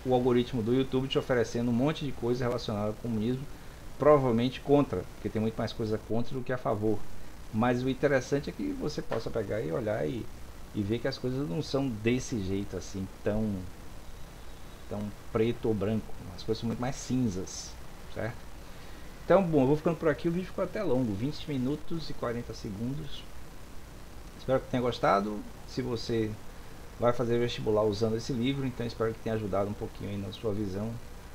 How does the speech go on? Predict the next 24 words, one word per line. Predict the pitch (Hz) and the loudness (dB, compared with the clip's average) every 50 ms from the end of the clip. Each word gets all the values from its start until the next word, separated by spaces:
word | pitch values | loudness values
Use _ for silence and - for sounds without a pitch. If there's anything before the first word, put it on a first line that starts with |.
| - - - - | -12 -10 -2 2
crítica | 143 156 165 - - - - 120 | 4 4 4 2 -2 -2 0 0
a | |
respeito | 120 113 113 - 117 110 - - | 0 0 -2 -2 -4 -4 -4 -6
desse | 104 95 - - | -8 -6 -6 -4
livro | 101 95 110 113 123 120 | -2 -2 -2 -4 -4 -4
do | 107 98 | -4 -4
Jorge | 95 104 101 113 | -4 -4 -2 -2
Amado. | 120 104 98 101 107 117 135 139 - - - - - - - - - - - - - - - - - - - - - - - - - | 0 0 0 0 0 -2 -4 -6 -8 -12 -12 -12 -12 -12 -12 -12 -10 -10 -8 -10 -8 -8 -10 -10 -10 -10 -8 -10 -10 -10 -8 -2 4
Eu | 175 151 | 6 8
recomendo | 147 151 151 - 143 135 131 127 127 | 10 8 8 8 4 6 6 6 6
a | 123 | 6
leitura, | 131 131 123 - - 165 202 208 151 | 4 4 2 2 0 2 4 4 6
né? | 131 135 151 | 4 4 2
Apesar | 143 - 120 107 113 110 107 | 4 2 4 4 6 4 4
de | 110 | 2
ser | - - 127 | -2 -2 0
um | 117 110 | 2 2
livro | 113 117 123 107 | 2 0 0 -2
grande, | 90 110 110 113 131 151 165 170 196 170 | 4 8 8 8 8 8 4 2 0 0
mas | 147 135 131 123 113 110 | 0 0 0 0 4 4
é | 113 123 | 4 4
uma | 151 - | 4 0
leitura | - 123 113 - 123 113 113 | 0 0 0 -2 -2 -2 -2
interessante. | 110 - 113 113 110 - - - 113 135 147 - | 0 0 2 0 0 -2 0 -2 -2 -2 -2 -4